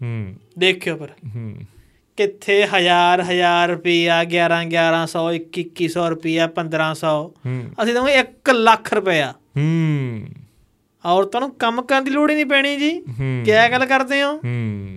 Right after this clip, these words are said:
Speaker 2: ਮੈਂ ਕਿਹਾ, "ਵਾਹ, ਠੀਕ ਆ ਯਾਰ।"
Speaker 1: ਹੂੰ।
Speaker 2: ਉਹਦੀ ਗਾਰੰਟੀ ਆ, ਮਿਲੂਗਾ।
Speaker 1: ਹੂੰ।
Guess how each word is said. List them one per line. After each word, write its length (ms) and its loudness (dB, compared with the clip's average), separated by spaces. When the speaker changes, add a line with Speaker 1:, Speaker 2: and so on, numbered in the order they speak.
Speaker 2:
ਮੈਂ 100 -12
ਕਿਹਾ, 120 -10
"ਵਾਹ, 200 -16
ਠੀਕ 300 -4
ਆ 80 2
ਯਾਰ।" 220 2
Speaker 1:
ਹੂੰ। 120 -12
Speaker 2:
ਉਹਦੀ 140 -2
ਗਾਰੰਟੀ 520 2
ਆ, 100 8
ਮਿਲੂਗਾ। 640 6
Speaker 1:
ਹੂੰ। 380 -10